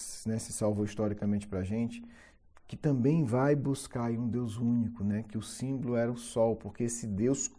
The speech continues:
como o sol, ele não era o sol, ele é único, mas está por toda parte,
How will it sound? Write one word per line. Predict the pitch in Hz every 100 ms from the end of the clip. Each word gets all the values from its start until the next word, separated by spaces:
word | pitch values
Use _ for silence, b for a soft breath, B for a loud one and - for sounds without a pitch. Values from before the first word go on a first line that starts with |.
| -
como | 202 240 277 202 131
o |
sol, | 117 - 95 95 -
ele | 95
não | 95 90
era | - 92
o |
sol, | - - - 127 B B B B B B B -
ele | 131 135 131 127 -
é | 143
único, | 113 113 117 147 - 330 370 - - - - - -
mas | 117 113 113 98
está | 95 - 90
por | 113 -
toda | 127 120 -
parte, | - 165 - - - -